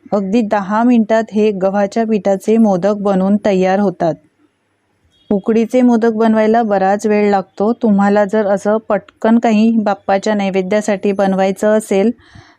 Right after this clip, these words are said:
तर या पद्धतीने तुम्ही हे गव्हाच्या पिठाचे मोदक बनवू शकता. शिवाय हे मोदक खायलासुद्धा अप्रतिम लागतात. बनवायला जास्त वेळ अजिबात लागत नाही.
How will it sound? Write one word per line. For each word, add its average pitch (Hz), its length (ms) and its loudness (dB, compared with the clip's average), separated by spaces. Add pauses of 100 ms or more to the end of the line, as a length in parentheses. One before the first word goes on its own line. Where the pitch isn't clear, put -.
(120)
तर 214 100 0
या 202 300 0
पद्धतीने 214 800 -2
तुम्ही 208 260 2
हे 220 240 2
गव्हाच्या 202 580 -2
पिठाचे 202 480 -2
मोदक 202 400 0 (120)
बनवू 190 340 0
शकता. 170 480 -4 (880)
शिवाय 214 380 0
हे 220 180 -2
मोदक 208 480 -2
खायलासुद्धा 202 760 0
अप्रतिम 208 640 0
लागतात. 208 440 -2 (880)
बनवायला 220 600 0
जास्त 214 380 -2
वेळ 220 240 2
अजिबात 196 580 -2
लागत 185 340 -2
नाही. 170 240 -6